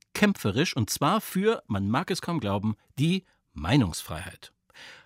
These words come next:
Altweg zitiert die jährliche Bestandsaufnahme der katholischen Zeitung La Croix.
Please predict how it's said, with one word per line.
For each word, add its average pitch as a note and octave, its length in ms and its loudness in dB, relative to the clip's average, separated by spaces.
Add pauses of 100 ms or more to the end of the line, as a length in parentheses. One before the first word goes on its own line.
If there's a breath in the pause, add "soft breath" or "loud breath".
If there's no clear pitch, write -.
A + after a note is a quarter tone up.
(160 loud breath)
Altweg G3 420 0
zitiert F3+ 520 -2
die C3+ 260 2
jährliche D3+ 460 0
Bestandsaufnahme B2+ 720 0
der C3 140 0
katholischen D#3 640 -4
Zeitung D3+ 460 0
La A2+ 140 0
Croix. D#3 440 2